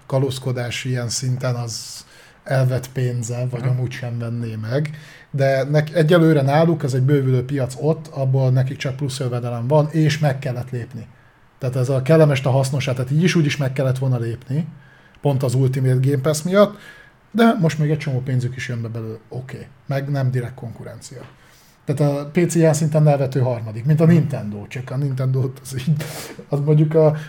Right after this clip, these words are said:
Speaker 1: még ti itt, ö, kajáltok hárman, addig ő ott a sarokban ül és röhög.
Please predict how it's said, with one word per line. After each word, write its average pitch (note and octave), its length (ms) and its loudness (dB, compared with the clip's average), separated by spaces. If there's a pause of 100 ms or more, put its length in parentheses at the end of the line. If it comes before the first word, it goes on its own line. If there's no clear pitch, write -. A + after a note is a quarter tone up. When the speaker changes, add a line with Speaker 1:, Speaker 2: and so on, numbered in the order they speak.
Speaker 1:
még C#3+ 240 2
ti D3+ 300 4
itt, - 240 -2
ö, C3 280 2
kajáltok C3 500 2
hárman, C#3+ 380 0
addig C3 280 0
ő B2+ 140 4
ott A#2+ 140 -6
a C#3 40 -4
sarokban A#2 540 -8
ül A2+ 100 -12
és - 200 -12
röhög. A2+ 320 -16